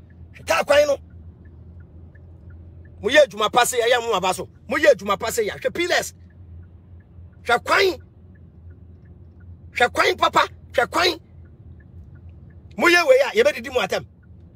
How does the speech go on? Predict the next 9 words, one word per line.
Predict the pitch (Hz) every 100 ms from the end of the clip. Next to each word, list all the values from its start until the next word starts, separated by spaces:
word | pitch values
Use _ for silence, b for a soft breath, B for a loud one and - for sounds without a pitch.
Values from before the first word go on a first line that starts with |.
| - -
Ha? | 233 302 - - - - - - -
Hwɛ | 285
street | - - 427 -
light | 320 220
na | 247
egu | 220
akyire | 269 - 247
hɔ | 233
no. | 226